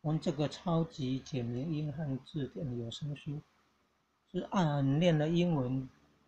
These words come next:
然后又后面又念了中文，资料大部分是正确的，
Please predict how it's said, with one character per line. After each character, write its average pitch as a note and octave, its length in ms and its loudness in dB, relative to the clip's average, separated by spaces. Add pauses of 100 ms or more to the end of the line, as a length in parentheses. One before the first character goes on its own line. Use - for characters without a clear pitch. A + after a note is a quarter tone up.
(160)
然 D3+ 180 -2
后 D#3+ 220 2
又 D3 260 -2
后 D#3+ 220 -2
面 D3+ 240 -2
又 D3 100 -4
念 D3 220 0
了 C3 80 0
中 C#3+ 340 -4
文， F#3+ 140 -14 (1300)
资 E3 200 0
料 D#3+ 160 4
大 D3 200 -2
部 D3+ 200 -2
分 C#3+ 120 0
是 C3+ 140 -8
正 C3 260 -4
确 B2+ 240 -6
的， A2 160 -8